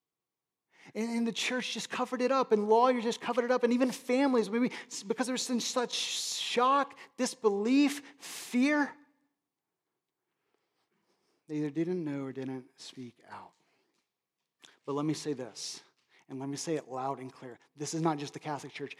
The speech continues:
This is the Protestant Church as well. The, uh, churches like Redemption Hill, evangelical churches.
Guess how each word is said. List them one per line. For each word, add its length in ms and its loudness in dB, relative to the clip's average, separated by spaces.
This 140 -8
is 100 -8
the 80 -10
Protestant 480 -10
Church 220 -8
as 160 -10
well. 260 0
The, 120 6
uh, 20 -14
churches 400 2
like 160 6
Redemption 380 6
Hill, 300 8
evangelical 540 4
churches. 580 2